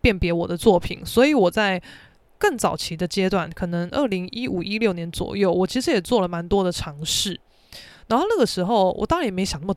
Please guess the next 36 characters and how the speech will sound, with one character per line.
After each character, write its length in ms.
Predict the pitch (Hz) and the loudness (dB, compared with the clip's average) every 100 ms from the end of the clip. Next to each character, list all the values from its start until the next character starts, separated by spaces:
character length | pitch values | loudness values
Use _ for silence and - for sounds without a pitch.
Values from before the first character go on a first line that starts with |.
| - | 0
多， 240 | 170 165 | 0 0
只 80 | - | -4
是 80 | 233 | -2
单 140 | 285 | 0
纯 160 | 254 202 | 0 -2
觉 140 | 170 | -2
得， 100 | 165 | -2
诶， 280 | - 320 359 | 0 0 0
好 140 | 254 | -2
像 100 | 247 | -2
可 60 | 311 | 0
以 80 | 214 | 0
这 80 | 269 | 2
样， 80 | |
好 60 | 202 | 0
像 60 | 254 | 0
可 80 | |
以 60 | 254 | 0
那 200 | 190 226 | -2 0
样， 140 | 226 | 0
就 120 | 190 214 | 2 2
这 80 | |
样 120 | 190 196 | 2 2
乱 260 | 220 170 | 2 0
试。 340 | 160 - 196 - - - - - | -4 -4 -4 -6 -10 -20 -20 -6
然 100 | 254 | 0
后 100 | 302 | 2
就 120 | 392 415 | 4 4
有 180 | 190 | 4
学 580 | 180 - - - 185 208 - | 2 -4 -8 -8 -4 -4 -2
长 160 | - | -4
好 120 | - | -4
像 80 | 185 | -6
跟 120 | 220 | -2
我 100 | 226 | -2
说 400 | 170 - 185 185 | -2 -2 -2 -2